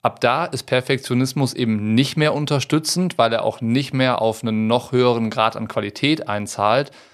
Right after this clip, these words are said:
sondern das Problem ist dann oft anders gelagert und hat was damit zu tun, dass es um Kontrolle und Kontrolle abgeben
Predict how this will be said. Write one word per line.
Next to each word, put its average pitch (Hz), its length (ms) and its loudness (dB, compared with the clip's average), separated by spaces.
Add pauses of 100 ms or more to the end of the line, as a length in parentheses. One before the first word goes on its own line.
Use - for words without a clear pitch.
(200)
sondern 143 320 0
das 117 140 0
Problem 120 420 0
ist - 160 -4
dann 110 100 0
oft - 240 -4
anders 143 400 0
gelagert 107 540 0
und 110 300 -8
hat 127 220 -2
was 120 260 0
damit 127 360 2
zu - 140 -8
tun, 127 540 -2 (280)
dass 120 140 2
es 120 120 0
um 131 140 0
Kontrolle 113 800 0
und 117 140 0
Kontrolle 110 480 -2
abgeben 143 680 -2